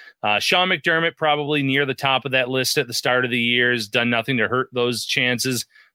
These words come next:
But a familiar face that he knows well is probably pushing him in terms of those odds, and Brian Daboll. Uh, where do those odds stand as of right now through, like you said, only seven weeks of the season?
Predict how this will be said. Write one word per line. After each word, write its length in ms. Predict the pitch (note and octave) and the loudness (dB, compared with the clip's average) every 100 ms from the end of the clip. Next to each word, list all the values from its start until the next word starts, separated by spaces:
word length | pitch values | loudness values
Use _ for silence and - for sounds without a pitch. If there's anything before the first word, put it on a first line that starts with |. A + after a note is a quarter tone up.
| - | -2
But 300 | G#3 F#3+ - | 2 2 -2
a 60 | D3 | -4
familiar 460 | D3 D3+ E3+ D#3+ | -2 0 2 2
face 400 | C3+ F#3+ G3+ F3 | 0 0 0 0
that 120 | D#3+ C#3+ | -2 -2
he 140 | D3 | 0
knows 280 | D3 D3 B2 | 0 -2 0
well 300 | D3 F3+ D#3+ | 0 2 0
is 140 | B2 | -2
probably 480 | - E3 E3 D#3 C#3 | -2 -2 0 -2 -2
pushing 420 | - F#3 F#3+ E3+ | -2 -2 -2 0
him 120 | C#3 | 0
in 80 | B2+ | 0
terms 260 | C#3 C3 A#2 | 0 -2 0
of 60 | |
those 200 | A#2+ A2+ | 0 0
odds, 340 | A2+ A2 A#2 A#2 | 2 2 0 0
and 160 | A#2+ | -2
Brian 360 | B2+ C3 C3 B2 | 0 0 0 0
Daboll. 420 | B2+ D3 B2+ F#2 - - - - | 0 0 0 -2 -6 -16 -12 -2
Uh, 140 | B2 | 0
where 220 | A#2 E3+ G#3+ | 2 2 2
do 180 | A3 | 0
those 300 | D#3+ D#3+ D#3+ | 0 0 2
odds 300 | D3 C3+ B2+ | 2 0 0
stand 360 | - C#3+ C3 B2 | -2 0 2 4
as 160 | A2+ G#2+ | 2 0
of 140 | G2+ | 0
right 260 | A2 A2+ A2 | 2 2 0
now 280 | A2+ A2 | 0 0
through, 240 | - A#2 A2+ | 0 -2 0
like 160 | G#2+ - | 0 0
you 120 | G#2+ | -2
said, 260 | - A2+ G2 | 2 2 2
only 180 | G2 | 0
seven 340 | G2 F3 D3 C3 | 0 0 0 0
weeks 240 | A#2+ - | -2 -4
of 60 | F#2+ | -8
the 60 | |
season? 400 | F2+ G#2+ F#2+ - | -4 -2 -2 -8